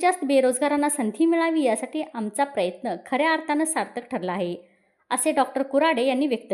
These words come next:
केलं. आयटी असोसिएशनचे अधिकारी प्रतापसिंह पाटील यांनीही मार्गदर्शन केलं. या मेळाव्याचे समन्वयक विश्वजित कुराडे, प्लेसमेंट विभाग प्रमुख नितीन चव्हाण,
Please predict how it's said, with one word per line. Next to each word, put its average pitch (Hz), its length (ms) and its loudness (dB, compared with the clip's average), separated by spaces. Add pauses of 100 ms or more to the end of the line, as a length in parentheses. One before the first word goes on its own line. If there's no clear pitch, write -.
केलं. 175 280 -2 (640)
आयटी 320 300 2
असोसिएशनचे 320 680 0
अधिकारी 254 600 -2
प्रतापसिंह 269 680 -2
पाटील 247 400 -4
यांनीही 269 340 0
मार्गदर्शन 190 600 0
केलं. 175 320 -4 (500)
या 339 140 2
मेळाव्याचे 320 560 2
समन्वयक 247 720 0 (600)
विश्वजित 330 460 0 (100)
कुराडे, 254 440 0 (380)
प्लेसमेंट 330 560 4
विभाग 262 300 2 (120)
प्रमुख 240 360 0
नितीन 285 480 2 (420)
चव्हाण, 208 400 0